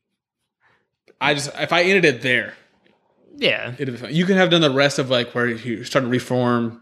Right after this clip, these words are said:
Speaker 1: anything. I don't think Leona should have died. You know, stuff like that.
Speaker 2: Well, it's just, I think that the show got so lost in the sauce of,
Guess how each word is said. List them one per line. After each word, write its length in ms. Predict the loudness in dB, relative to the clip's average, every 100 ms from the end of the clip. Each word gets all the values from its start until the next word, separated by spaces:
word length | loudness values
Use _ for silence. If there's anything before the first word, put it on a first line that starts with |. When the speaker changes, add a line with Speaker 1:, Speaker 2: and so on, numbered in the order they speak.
| 0
Speaker 1:
anything. 360 | 0 2 0 0
I 60 |
don't 100 | -2
think 140 | -4 -4
Leona 260 | -2 -4 -4
should 160 | -6
have 40 | -4
died. 360 | -2 0 -2 -6 _ _ _ _ _ _ _ -8
You 200 | -4 -2
know, 260 | -2 -6 -10
stuff 260 | -6 -4 -4
like 160 | -8
that. 220 | -12 -10
Speaker 2:
Well, 160 | -6 -4
it's 240 | -4 -4
just, 160 | -2 -2
I 120 | -2
think 180 | -2 -4
that 80 | -2
the 140 | -2
show 320 | 0 2 2 2
got 400 | 0 -2 -2 -4
so 180 | -4
lost 400 | -4 -2 -2 -2
in 80 | -4
the 100 | -4
sauce 480 | -4 -2 -2 -4 -6
of, 320 | -8 -16 -20